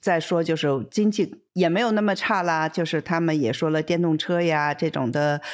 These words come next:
呃，电池产业啊，这些，嗯，也都还是有亮点的。呃，你怎么看？就是接下来，就是虽然从长期来看，它的经济增长就是会，呃，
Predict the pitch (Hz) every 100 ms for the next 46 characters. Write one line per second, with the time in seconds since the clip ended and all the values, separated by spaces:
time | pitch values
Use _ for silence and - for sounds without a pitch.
0 | - - - 147 131 127 117 208 180 -
1 | 175 180 147 113 170 160 147 147 170 156
2 | - 151 147 147 - - - 147 131 127
3 | - - 147 202 196 180 208 156 120 247
4 | 208 165 139 - - 101 - - - -
5 | 180 175 247 247 160 131 180 165 160 143
6 | 196 196 202 147 135 151 165 143 135 135
7 | - - 202 196 196 - 147 165 185 139
8 | 165 147 156 156 - 170 165 156 160 160
9 | 139 143 143 143 175 147 - _ 160